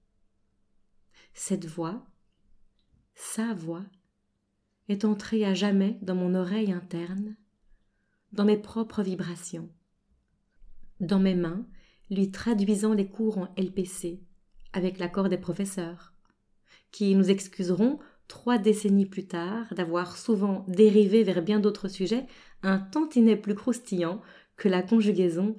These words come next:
et les fractions. Il faut écouter la voix des personnes qui n'entendent pas comme nous entendons la rumeur du monde, bien souvent trop forte et trop présente.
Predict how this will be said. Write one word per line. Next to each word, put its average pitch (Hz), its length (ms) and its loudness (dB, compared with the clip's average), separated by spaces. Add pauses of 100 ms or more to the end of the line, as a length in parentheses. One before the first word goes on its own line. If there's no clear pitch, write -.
(140)
et 180 80 -2
les 185 100 -2
fractions. 156 580 -10 (2250)
Il 208 220 0
faut 247 440 0
écouter 202 640 0 (240)
la 202 220 4
voix 214 240 4
des 196 80 2
personnes 220 580 0
qui 208 140 -4
n'entendent 180 400 -6
pas 202 320 -4
comme 185 200 0
nous 208 380 2
entendons 165 600 -2
la 170 120 -4
rumeur 170 360 -4
du 165 100 -6
monde, 151 420 -6 (560)
bien 185 400 0
souvent 180 400 -6
trop 175 280 -8
forte - 560 -14 (180)
et 175 180 -4
trop - 220 -8
présente. - 720 -10